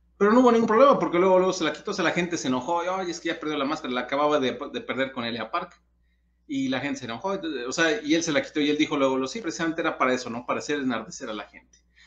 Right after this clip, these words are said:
Y otra cosa que con respecto a eso que está diciendo Richard, de que, por ejemplo, en, en, en Estados Unidos se la quitó, este, doctor Wagner, hay personas, o luchadores, perdón, que pierden en México la máscara y en Estados Unidos la siguen utilizando. El caso de Rey Misterio, bueno, pero creo que esa es una situación diferente porque es un ángulo de una empresa diferente.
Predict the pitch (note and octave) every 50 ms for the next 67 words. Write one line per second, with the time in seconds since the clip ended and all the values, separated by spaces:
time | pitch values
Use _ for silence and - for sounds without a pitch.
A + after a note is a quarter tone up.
0 | _ - D3+ F3+ A3+ A#3+ - G#3+ G#3 G3+ - A3 G#3+ - G3+ D#3+ D3+ D3+ E3 D#3+
1 | D#3+ D3+ - G3 F#3+ F#3 G3 F3 F3+ - - D#3+ D#3 E3 E3 D#3+ D#3 D#3 D3+ -
2 | D3+ C3 - - A2 A#2 A#2+ A#2+ B2 C3+ C3 C3 A#2+ A2+ G#2+ A2 A2+ A2 A2 A2
3 | G#2+ A2 A2+ A2 - C#3 C3+ - C#3+ C#3 C3+ C3 B2 A2+ - - _ - C3 B2+
4 | B2+ B2 A2+ - - - - G2 F2+ - _ _ _ _ _ _ - - C#3+ C3
5 | - C#3 B2+ B2+ C#3 C3+ B2 A#2 B2 C3 C3+ - D#3 F3 F3+ F3+ F3 F3 E3+ -
6 | - C#3 - D#3+ D#3+ E3+ F3 - - - B2 B2+ A#2+ A#2+ B2 B2 C3+ C3 C3+ C#3+
7 | D3+ - - B2+ B2+ C3+ C#3 - C3 A#2 G#2+ A2 - _ _ _ _ _ _ _
8 | _ _ _ - D#3+ F3 G3 G3+ F#3+ E3 D#3 D3 D#3 D#3+ D#3 - D#3+ - C#3+ C3+
9 | C3 C#3 C3+ - - E3+ F3+ E3 C3+ - - C#3+ C3+ - C#3 C3 B2+ C3 C#3 C#3
10 | C3+ - A#2 G#2+ G#2+ C3 D3+ - - G#3+ F#3+ D3 - D#3 D3 - C#3+ C3+ C3+ C3
11 | C3 - D#3+ E3+ F3+ - F3 - - B2 A#2 - - E3+ F3 - F3 D#3+ F3 E3
12 | - F3+ F3 D#3+ D3+ - C3+ - - D3+ D3 C#3 - C#3 C#3 C3+ C3+ C3+ - -
13 | B2+ B2+ - - C#3+ C#3+ - D3 D3 C#3+ C#3+ C3+ C3+ C3+ C#3+ C#3+ C#3+ D3 D3 C#3
14 | C3+ B2+ B2 B2 B2+ B2 B2 B2+ B2 B2 B2 B2+ B2 B2+ B2+ E3 E3 D3 B2+ B2
15 | - D#3 - -